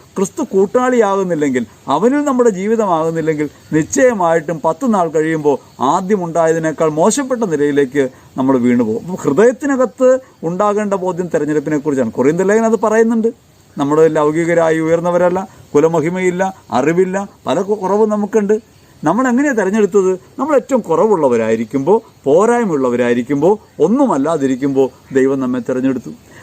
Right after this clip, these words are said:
ദൈവം നമ്മെ തിരഞ്ഞെടുത്തത് ദൈവത്തിന് അനന്ത കാരുണ്യത്താലാണ്, നാം അഹങ്കരിക്കാതിരിക്കാനാണ്, ക്രിസ്തുവിൻ്റെ പ്രവർത്തികളെ വെളിപ്പെടുത്താനാണ് എന്ന ബോധ്യം നമുക്കുണ്ടായാൽ, അങ്ങനെയാണ് ബോധ്യം മാറേണ്ടത്. അങ്ങനൊരു ബോധ്യം നമുക്കുണ്ടായാൽ നമ്മുടെ ദൈവവിളിയെക്കുറിച്ച് ബോധ്യം ഉണ്ടായാൽ,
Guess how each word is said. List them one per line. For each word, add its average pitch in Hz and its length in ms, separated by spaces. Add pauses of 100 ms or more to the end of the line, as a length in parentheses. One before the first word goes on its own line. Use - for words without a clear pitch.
ദൈവം 285 340
നമ്മെ 320 200 (120)
തിരഞ്ഞെടുത്തത് 233 720
ദൈവത്തിന് 226 360
അനന്ത 240 340 (120)
കാരുണ്യത്താലാണ്, 180 880 (320)
നാം 175 180
അഹങ്കരിക്കാതിരിക്കാനാണ്, 190 1300 (260)
ക്രിസ്തുവിൻ്റെ 311 460
പ്രവർത്തികളെ 233 440
വെളിപ്പെടുത്താനാണ് 180 760
എന്ന 233 320
ബോധ്യം 269 400
നമുക്കുണ്ടായാൽ, 220 600 (240)
അങ്ങനെയാണ് 240 440
ബോധ്യം 196 380
മാറേണ്ടത്. 185 420 (300)
അങ്ങനൊരു 277 500
ബോധ്യം 254 320
നമുക്കുണ്ടായാൽ 160 720 (240)
നമ്മുടെ 202 240
ദൈവവിളിയെക്കുറിച്ച് 180 800
ബോധ്യം 143 320
ഉണ്ടായാൽ, 156 380